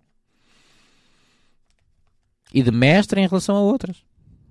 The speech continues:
Mas isso já são outros quinhentos, eu não vou estar a falar do, da minha chamada. Ok? Está a ver a importância de saber disto?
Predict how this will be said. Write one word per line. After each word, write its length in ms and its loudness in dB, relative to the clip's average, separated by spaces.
Mas 120 -6
isso 180 -6
já 120 -2
são 180 -6
outros 120 -6
quinhentos, 240 -8
eu 60 -6
não 80 -4
vou 60 -6
estar 140 -4
a 60 -8
falar 240 -10
do, 240 -10
da 140 -10
minha 180 -10
chamada. 460 -12
Ok? 380 -2
Está 140 -10
a 20 -4
ver 120 -6
a 40 -2
importância 460 -8
de 40 -16
saber 220 0
disto? 400 -4